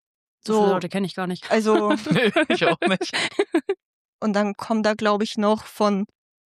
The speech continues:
Speaker 2: einem Kumpel der Freund mit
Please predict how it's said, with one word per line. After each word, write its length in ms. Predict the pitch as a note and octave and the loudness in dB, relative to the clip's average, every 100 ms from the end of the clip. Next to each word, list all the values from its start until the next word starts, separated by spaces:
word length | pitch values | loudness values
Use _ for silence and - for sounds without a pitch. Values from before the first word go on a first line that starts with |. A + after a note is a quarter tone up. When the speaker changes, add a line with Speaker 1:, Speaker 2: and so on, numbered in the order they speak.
| _ _ _ _ _ _ _ _ - - _ _ | _ _ _ _ _ _ _ _ -20 -20 _ _
Speaker 2:
einem 240 | A3+ A3 - | 2 2 2
Kumpel 580 | C4+ C4+ - C4+ C4+ C4+ | 2 2 2 2 2 2
der 160 | G3+ G3+ | 0 0
Freund 560 | - - G#3+ A3+ C#4+ - | -4 -4 0 2 2 0
mit 200 | D4+ D#4+ | -2 -2